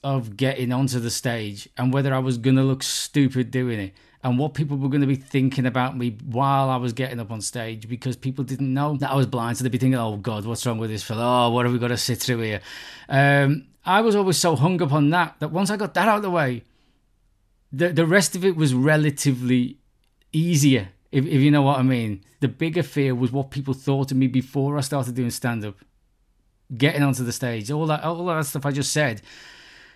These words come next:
that when I got that out of the way, the other bit was barely an issue, i-, i-, if, if you see what I mean.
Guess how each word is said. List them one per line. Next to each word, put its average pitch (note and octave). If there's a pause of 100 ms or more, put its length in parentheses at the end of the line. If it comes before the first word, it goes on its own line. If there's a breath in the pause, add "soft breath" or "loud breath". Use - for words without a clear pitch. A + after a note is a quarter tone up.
that -
when D#3
I D#3
got E3+
that D#3+
out D3+
of D3+
the C#3
way, C3
the C3+
other E3+
bit B2+
was C3 (400)
barely D3+ (1300)
an C#3
issue, C#3+ (240)
i-, -
i-, C#3+
if, C#3
if C3
you C3
see B2
what A#2+
I A#2+
mean. A2+